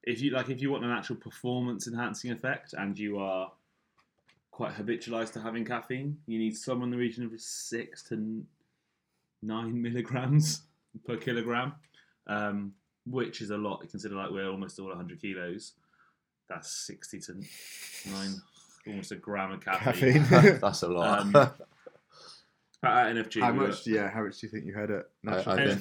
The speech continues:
Speaker 2: Games?
Speaker 3: I think I had one point two grams of
Speaker 1: Yeah.
Speaker 3: caffeine at N F G.
Speaker 1: Yeah.
Speaker 3: <laughs>
Speaker 1: Oh, in, be-, before fir-, before the first event, we'd had,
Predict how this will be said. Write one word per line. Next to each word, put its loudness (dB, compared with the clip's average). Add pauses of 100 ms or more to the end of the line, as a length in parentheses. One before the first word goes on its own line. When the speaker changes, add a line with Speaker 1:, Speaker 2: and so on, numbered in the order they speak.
(140)
Speaker 2:
Games? -18
Speaker 3:
I -10
think 0
I 0
had 2
one -2
point -4
two -2
grams -2
of 0
Speaker 1:
Yeah. 2
Speaker 3:
caffeine -2
at -4
N -2
F -4
G. 2 (160)
Speaker 1:
Yeah. 8
Speaker 3:
<laughs> -16 (240)
Speaker 1:
Oh, 2
in, 0
be-, -2
before 2
fir-, 4
before 2
the 2
first 0
event, 0
we'd 0
had, -2